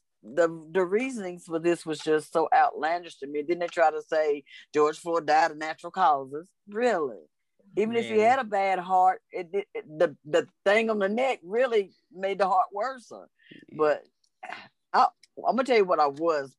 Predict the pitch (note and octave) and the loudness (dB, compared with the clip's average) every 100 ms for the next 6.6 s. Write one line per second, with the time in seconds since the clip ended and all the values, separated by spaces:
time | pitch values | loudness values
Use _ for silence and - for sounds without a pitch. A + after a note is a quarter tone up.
0 | _ - C#3+ C3+ A#2+ B2+ A#2 C3 - B2+ | _ -2 0 -2 -6 -8 -8 -12 -14 -12
1 | - B2+ A2+ F#2+ G#2+ A#2 B2+ B2+ B2+ B2 | -8 -2 0 2 0 -4 -6 -4 -4 -4
2 | C3 B2+ A#2+ B2 G2+ G2+ G2 - _ _ | -2 -2 0 -2 -4 -6 -16 -16 _ _
3 | _ _ _ _ _ _ G#2 A#2+ C3+ C3+ | _ _ _ _ _ _ -4 2 4 6
4 | C3+ C#3 C3+ C3 C3+ C3 B2+ - C#3 - | 4 4 2 2 -2 -2 -6 -6 -6 -6
5 | B2+ B2 C3+ A#2+ A#2+ - - B2+ A2+ F#2 | -2 2 2 0 -10 -14 -6 -2 -2 -4
6 | D#2+ D2+ A#2 A2+ A#2 | -10 -6 -6 -6 -10